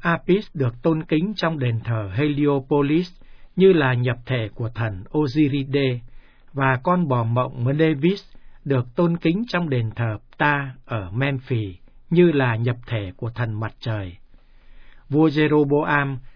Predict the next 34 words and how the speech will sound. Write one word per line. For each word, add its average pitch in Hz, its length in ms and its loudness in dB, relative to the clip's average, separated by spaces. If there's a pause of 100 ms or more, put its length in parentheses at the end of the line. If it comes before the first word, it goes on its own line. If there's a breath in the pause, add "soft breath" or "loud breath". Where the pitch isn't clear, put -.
(140)
cũng 180 180 -4
đã 190 220 -2
từng 123 240 0
sống 180 320 -4
bên 175 200 0
Ai 104 160 -4
Cập, 113 240 -6 (520 soft breath)
vì 127 200 2
thế 180 260 0
khi 175 240 2
tách - 200 -2
rời 120 280 -2
khỏi 98 300 -6
vương 151 260 -4
quốc 185 260 -2
thống 170 220 -4
nhất 202 180 -2 (320 soft breath)
để 123 260 -2
thành 127 240 -2
lập 117 160 -2 (120)
vương 165 200 0
quốc 196 260 -2
Israel 156 680 -4
miền 101 320 -4
Bắc, 160 200 -4 (420 soft breath)
ông 156 240 -2
đã 170 180 -6
cho 139 280 -2
đúc 190 260 0
tượng 139 280 -2
hai 165 260 -4
con 160 300 -4
bò 113 160 -2
vàng 104 340 -4